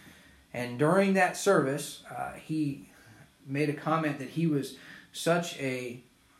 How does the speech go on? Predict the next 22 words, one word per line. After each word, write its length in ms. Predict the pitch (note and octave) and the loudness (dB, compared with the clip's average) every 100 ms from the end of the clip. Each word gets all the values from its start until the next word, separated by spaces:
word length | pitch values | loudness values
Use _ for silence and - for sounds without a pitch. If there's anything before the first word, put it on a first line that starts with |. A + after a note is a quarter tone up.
| _ - - | _ -18 -12
I 120 | A2+ | -12
don't, 220 | A2 - | -12 -14
how 160 | B2 A#2 | -12 -10
did 120 | A2 | -10
he 60 | |
put 200 | G2 G2 | -10 -8
it? 180 | F2 - G#2+ | -8 -12 -14
Um, 520 | A2 G#2 G2+ G2 G2 - _ _ _ _ | -14 -14 -12 -12 -12 -18 _ _ _ _
such 320 | - - D3+ D3+ | -8 -2 0 0
a 60 | |
worthless 480 | C3 D3 D3 C#3 - | 0 0 0 -4 -2
man, 320 | C3+ C3+ C3 | 0 0 -2
or 100 | B2 | -6
to 140 | B2 B2 | -10 -8
something 380 | - C3+ C3 | -6 -4 -4
to 60 | A#2+ | -2
that 160 | B2+ A#2+ | -2 -2
effect, 420 | - C#3 C3 B2 | -2 -4 -4 -6
that 180 | A#2 - - - - - - | -10 -12 -18 -20 -20 -20 -2
as 220 | C#3+ D3 | 2 2
she 260 | - G3+ F#3+ | 0 0 2
was 440 | D#3 C#3 - - | 4 2 0 -12